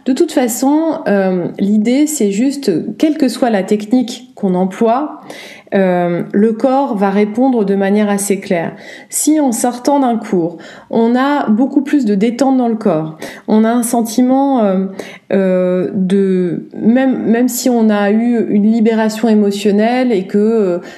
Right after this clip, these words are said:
ça peut arriver dans un cours de yoga Kundalini, euh, euh, parfois on, on pleure parce que on relâche en fait une émotion qui était, euh, restée stockée depuis longtemps.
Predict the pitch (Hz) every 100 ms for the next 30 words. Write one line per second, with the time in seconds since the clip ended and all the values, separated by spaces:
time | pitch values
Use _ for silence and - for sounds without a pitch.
0 | - 214 185 208 190 196 202 240 214 190
1 | 190 185 202 185 180 175 185 185 185 175
2 | 175 185 233 262 202 160 - - - -
3 | - 185 175 170 113 90 95 107 170 -
4 | 226 240 185 151 - 180 - 226 254 -
5 | 190 175 - 214 226 185 180 202 220 254
6 | - 185 214 220 202 185 180 180 247 240
7 | 202 202 208 208 180 190 185 202 196 196
8 | 196 233 254 233 180 180 196 185 185 240
9 | 302